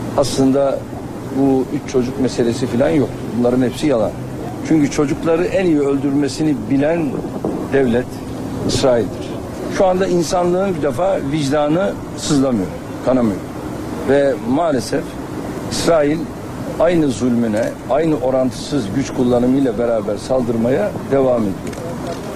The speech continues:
İsrail şu anda terör östürüyor. İsrail şu anda bir soykırım yapıyor. İsrail, Hamas ve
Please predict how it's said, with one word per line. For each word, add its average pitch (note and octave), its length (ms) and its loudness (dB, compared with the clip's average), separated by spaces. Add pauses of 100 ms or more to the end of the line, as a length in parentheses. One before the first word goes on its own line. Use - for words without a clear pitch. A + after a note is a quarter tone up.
(320)
İsrail G3+ 420 4 (180)
şu G3 80 2
anda F#3 400 2 (560)
terör E3 220 4
östürüyor. F#3+ 500 0 (180)
İsrail E3+ 460 0
şu F3+ 220 0
anda F3 440 2 (100)
bir D3+ 100 0
soykırım D#3 520 0
yapıyor. - 300 -4 (560)
İsrail, G3 500 4 (720)
Hamas G3+ 560 2
ve C3 300 4